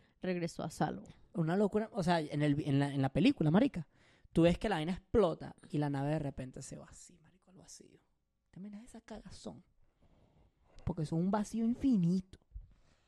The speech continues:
Speaker 2: Pero bueno, yo no sé, yo no sé,
Speaker 1: Eso es lo que digo yo,
Speaker 2: supuestamente,
Speaker 1: eso es lo que
Speaker 2: mira,
Speaker 1: digo yo.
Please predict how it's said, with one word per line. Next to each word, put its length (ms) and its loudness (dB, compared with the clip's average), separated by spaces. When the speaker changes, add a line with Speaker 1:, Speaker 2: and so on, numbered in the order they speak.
Speaker 2:
Pero 220 -6
bueno, 140 -12
yo 220 0
no 140 -2
sé, 400 0
yo 160 12
no 100 12
sé, 200 8
Speaker 1:
Eso 100 0
es 80 4
lo 80 12
que 80 12
digo 120 12
yo, 220 12
Speaker 2:
supuestamente, 80 12
Speaker 1:
eso 140 12
es 60 12
lo 60 12
que 80 12
Speaker 2:
mira, 120 12
Speaker 1:
digo 0 -
yo. 280 10